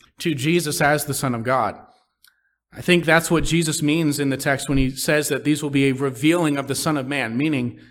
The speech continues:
people who see all of this take place will come to realize that Jesus was who he said he was.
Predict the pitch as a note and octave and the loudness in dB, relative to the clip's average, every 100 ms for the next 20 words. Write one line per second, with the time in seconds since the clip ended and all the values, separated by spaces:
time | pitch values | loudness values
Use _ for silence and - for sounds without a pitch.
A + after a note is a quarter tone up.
0 | _ _ _ - A3 G#3+ F#3 - D#3 E3+ | _ _ _ 2 6 8 6 2 2 2
1 | - A3 G#3 F#3 E3 F#3+ E3+ D3+ - D#3+ | 2 2 4 6 6 4 2 -2 -2 -2
2 | - F3+ D3+ - D3 - F3 E3 D3 D#3 | -2 0 0 0 -4 -2 -2 0 -2 2
3 | E3+ C3+ B2 B2+ C3 C3 D3+ D#3 D3+ D3+ | 2 2 0 -2 -4 -2 -4 -4 -2 -2
4 | D3+ D3+ D3+ E3 E3+ B2 G#2 - | 0 0 0 -2 -4 -4 -6 -10